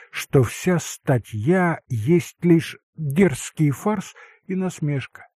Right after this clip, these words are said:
Упоминаю о сем случае особенно потому, что статья эта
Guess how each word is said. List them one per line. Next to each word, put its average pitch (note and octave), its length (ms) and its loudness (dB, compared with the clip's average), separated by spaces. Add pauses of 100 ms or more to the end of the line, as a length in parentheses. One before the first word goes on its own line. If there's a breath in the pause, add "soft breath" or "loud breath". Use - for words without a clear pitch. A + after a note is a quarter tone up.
(1160 loud breath)
Упоминаю C#3 1200 0
о C3+ 140 0
сем C3+ 340 0
случае C3 800 -2
особенно A#2+ 640 0
потому, C#3 640 -2
что - 340 -2
статья C3 840 -6 (160)
эта - 480 -10